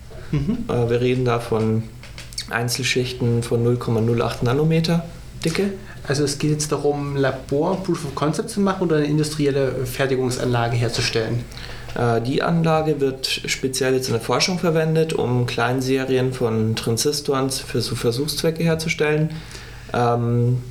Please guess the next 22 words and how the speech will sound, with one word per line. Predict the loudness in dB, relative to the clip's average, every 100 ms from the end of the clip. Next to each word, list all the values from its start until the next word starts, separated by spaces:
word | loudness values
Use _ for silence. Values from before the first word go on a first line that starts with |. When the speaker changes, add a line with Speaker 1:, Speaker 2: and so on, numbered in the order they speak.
| -4
Speaker 2:
die | 0 2 2 2
wird | 2 2 0
aber | 0 0
auch | 0
in | 0 0
großindustriellem | 0 0 0 0 0 0 2 4
Maßstab | 2 2 0 -2 0
verwendet. | 2 2 2 0 0 -4
Das | -2
Gute | -2 0 0
an | 0
dieser | 2 2 2 2 0
A | 0
L |
D | 2 2 0
ist | 0
eben, | 2 2
dass | 2
sie | 2 0 0
auch | -2 -2
skalierbar | 0 0 2 2 2 0 2
ist. | 0